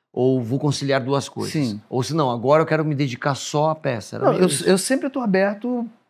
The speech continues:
Speaker 2: porque eu fico muito curioso com os convites, assim. Eu sempre gosto de pensar também,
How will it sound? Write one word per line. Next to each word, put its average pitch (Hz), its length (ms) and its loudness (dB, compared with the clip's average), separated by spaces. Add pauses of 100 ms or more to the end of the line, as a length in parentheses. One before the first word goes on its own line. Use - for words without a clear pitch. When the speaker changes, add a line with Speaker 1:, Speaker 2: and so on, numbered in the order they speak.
(140)
Speaker 2:
porque - 220 0
eu - 20 -4
fico - 180 -4
muito 208 220 6
curioso 185 500 4
com 147 120 -4
os 143 80 -4
convites, 120 580 -2
assim. 98 420 -8 (600)
Eu 123 60 -2
sempre 208 220 0
gosto 196 180 2
de 175 60 0
pensar 175 280 0
também, 165 320 2